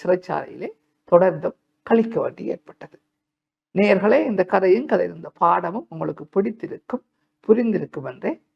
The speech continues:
நம்புகின்றேன். அந்த படை வீரன் அந்த செஸ் போர்டை கொடுத்த அந்த நாளிலே அந்த செஸ் போர்டை நெப்போலியன் ஒரு தடவை திறந்து பார்த்திருப்பாராக இருந்தால், அந்த சிறைச்சாலையை விட்டு தப்பி செல்வதற்காக கொடுக்கப்பட்ட அந்த குறிப்பை வைத்து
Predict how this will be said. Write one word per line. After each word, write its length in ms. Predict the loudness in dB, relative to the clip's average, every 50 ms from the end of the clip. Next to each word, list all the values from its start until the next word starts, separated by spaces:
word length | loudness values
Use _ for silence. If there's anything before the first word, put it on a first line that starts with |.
| _ _ _ -6
நம்புகின்றேன். 580 | -4 -4 -2 -2 -4 -4 -4 -6 -8 -12 -12 _ _ _ _ _ _ -10
அந்த 140 | -6 -4 2
படை 280 | 8 8 10 10 10 6
வீரன் 340 | 6 2 2 2 2 2 0
அந்த 120 | -2 -2 -2
செஸ் 260 | -2 -2 -4 -4 4 6
போர்டை 280 | 6 6 6 6 0 2
கொடுத்த 400 | 4 4 6 6 4 2 4 2 2 2 2
அந்த 260 | 0 -2 0 2 2 2 2 -2 _ _ _ _ _ _ -4
நாளிலே 420 | 2 2 4 4 4 4 6 6
அந்த 200 | 4 4 2 -4 -4
செஸ் 260 | -4 -4 -6 -4 2 2
போர்டை 260 | 2 4 4 2 0 0
நெப்போலியன் 580 | 0 -10 -4 2 2 2 4 4 2 4 4 4
ஒரு 140 | 4 4 4 4
தடவை 340 | 2 2 4 4 2 2 2
திறந்து 360 | 0 0 0 0 -2 -6 -8 -2 0
பார்த்திருப்பாராக 760 | 0 0 0 -2 -8 -12 -10 -6 -4 -4 -4 -2 -4 -4 -4 -2 2
இருந்தால், 420 | 2 2 2 0 -4 -4 -4 -6 -8 _ _ _ _ _ _ _ _ _ _ _ _ _ _ _ _ _ _ _ _ _ 0
அந்த 160 | 0 0 0 0 2
சிறைச்சாலையை 560 | 6 6 6 6 4 4 6 8 10 10 10 8
விட்டு 200 | 6 2 0 -4 2 2
தப்பி 240 | 0 0 2 -4 -4
செல்வதற்காக 920 | 0 2 4 4 6 4 4 2 2 2 4 6 6 4 4 2 -2 -2 -2 0
கொடுக்கப்பட்ட 540 | 2 2 2 4 2 0 0 0 0 0 0
அந்த 180 | 0 0 -4 -6
குறிப்பை 420 | 0 2 2 2 2 0 0 0 0
வைத்து 340 | 0 -6 -10 -10 -4 -4